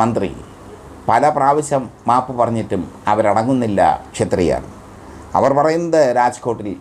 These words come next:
ഇയാളെ മത്സരിപ്പിക്കരുത് എന്നാണ്. ഇയാളെ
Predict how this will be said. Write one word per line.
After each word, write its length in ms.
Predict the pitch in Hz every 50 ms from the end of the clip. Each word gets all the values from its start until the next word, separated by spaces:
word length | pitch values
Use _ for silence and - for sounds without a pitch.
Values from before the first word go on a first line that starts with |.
| - -
ഇയാളെ 280 | 104 104 101 98 92 90 85 - - - -
മത്സരിപ്പിക്കരുത് 880 | 110 101 95 - 117 107 104 95 95 85 - 92 90 85 80 82 76 71 - - - - - 101 98
എന്നാണ്. 380 | 95 85 76 71 - - - - - - - - - - - - - - - - - - - - - - - 110
ഇയാളെ 320 | 135 143 143 139 131 123